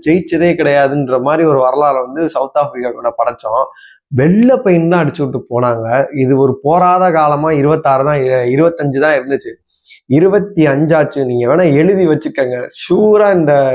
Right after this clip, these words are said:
டீம் வந்து பந்தயம் கட்டும் அப்படின்னு சொல்லிட்டு போன வருஷமே நான் சொல்லிட்டு இருந்தேன். ஏன்னா டி ட்வென்டி ஸ்குவாட் பார்க்கும்போதே எனக்கு ரொம்ப சந்தோஷமா இருந்துச்சு. என்னடா இந்த ஓ டி ஸ்குவாட் அனௌன்ஸ் பண்ணாம இருக்காங்க. ஓ, சுமன் கில் ரெடி ஆயிட்டு இருக்காரா, ரெடியா-,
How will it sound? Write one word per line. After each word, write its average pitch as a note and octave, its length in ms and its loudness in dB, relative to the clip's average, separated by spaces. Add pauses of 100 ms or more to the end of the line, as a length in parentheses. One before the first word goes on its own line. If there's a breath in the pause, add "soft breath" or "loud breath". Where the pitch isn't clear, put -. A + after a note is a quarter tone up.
(160)
டீம் F3 220 2
வந்து C#3+ 340 0
பந்தயம் D#3 480 0
கட்டும் C3+ 320 -4 (360 loud breath)
அப்படின்னு D3 380 2
சொல்லிட்டு C3+ 340 0
போன F3+ 340 2
வருஷமே D3+ 420 0
நான் E3 220 0
சொல்லிட்டு D3+ 360 2
இருந்தேன். B2 280 -4
ஏன்னா D#3+ 180 0 (180)
டி F#3 160 0
ட்வென்டி F3+ 340 -2
ஸ்குவாட் D3+ 420 -2
பார்க்கும்போதே D3 480 -2
எனக்கு D3 220 -2
ரொம்ப C3 180 -2
சந்தோஷமா A#2+ 500 -4
இருந்துச்சு. A2+ 360 -6 (480 loud breath)
என்னடா F3 460 2 (100)
இந்த D#3+ 200 -2
ஓ D#3 160 2
டி F3+ 160 4
ஸ்குவாட் D#3 400 0
அனௌன்ஸ் D3+ 300 -2
பண்ணாம C#3+ 320 0
இருக்காங்க. B2+ 340 -2 (140)
ஓ, A#2 100 -2 (180)
சுமன் F#3 360 -4
கில் F3 200 0
ரெடி B2 200 0
ஆயிட்டு C3+ 260 -2
இருக்காரா, A2 340 -2 (340 loud breath)
ரெடியா-, A#2+ 340 0